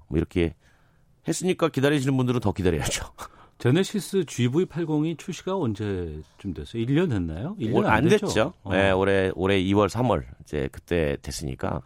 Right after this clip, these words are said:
Speaker 2: 디젤 차량에 카본이 쌓인다는 얘기들은 종종 들어왔어요.
Speaker 1: 네네네.
Speaker 2: 어쩔 수 없이 카본이 쌓일 수밖에 없고,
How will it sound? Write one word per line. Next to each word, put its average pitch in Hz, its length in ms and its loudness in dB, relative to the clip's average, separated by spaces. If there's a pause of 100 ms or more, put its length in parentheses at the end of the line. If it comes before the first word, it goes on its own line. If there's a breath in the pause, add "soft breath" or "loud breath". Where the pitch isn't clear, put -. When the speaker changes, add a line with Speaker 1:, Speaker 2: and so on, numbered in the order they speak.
(300 loud breath)
Speaker 2:
디젤 208 380 2
차량에 196 560 0
카본이 277 460 4
쌓인다는 202 560 0
얘기들은 135 680 0 (420)
종종 151 280 2
들어왔어요. 110 640 2
Speaker 1:
네네네. 90 580 2
Speaker 2:
어쩔 147 280 0
수 190 120 -2
없이 127 440 -2 (160)
카본이 196 340 -2
쌓일 202 220 0
수밖에 160 280 -4
없고, 92 540 -2